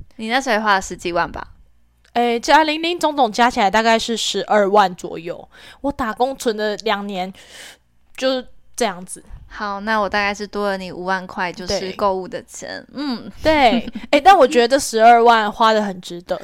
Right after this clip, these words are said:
Speaker 2: 真的。
Speaker 1: 真的很值得。
Speaker 2: 对啊，钱没有不见啊，只是变成你喜欢的东西，变成一个回忆这样子。
Speaker 1: 嗯，真的。
Speaker 2: 好，那你觉得出国的时候，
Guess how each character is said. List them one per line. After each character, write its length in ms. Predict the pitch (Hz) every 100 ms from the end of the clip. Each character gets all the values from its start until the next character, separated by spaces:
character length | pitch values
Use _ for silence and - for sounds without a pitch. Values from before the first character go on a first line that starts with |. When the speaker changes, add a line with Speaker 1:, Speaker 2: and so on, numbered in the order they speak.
| -
Speaker 2:
真 120 | 202
的。 60 | 269
Speaker 1:
真 80 | 285
的 60 |
很 80 | -
值 200 | - - -
得。 120 | - - _ -
Speaker 2:
对 120 | - 196
啊， 140 | 190
钱 180 | 190 302
没 80 | 381
有 100 | 320
不 100 | 240
见 280 | 233 320 262
啊， 160 | -
只 100 | 196
是 80 | 262
变 160 | 311 302
成 120 | 233
你 100 | 240
喜 140 | 240
欢 100 | 226
的 60 | 226
东 220 | 220 220
西， 200 | 233 233
变 160 | 381 370
成 140 | 311
一 60 | 269
个 100 | 247
回 240 | 208 202
忆 300 | 196 247 196
这 100 | 175
样 140 | 190 185
子。 160 | 180 - 185
Speaker 1:
嗯， 300 | 233 214 190
真 220 | 185 185 185
的。 200 | 175 - _ _ _ -
Speaker 2:
好， 120 | - 220
那 120 | 440 427
你 80 | 269
觉 180 | 247
得 340 | 247 262 254 254 -
出 220 | - 339 349
国 320 | 339 240 233 -
的 200 | - 240
时 260 | 233 - 240
候， 340 | 240 294 262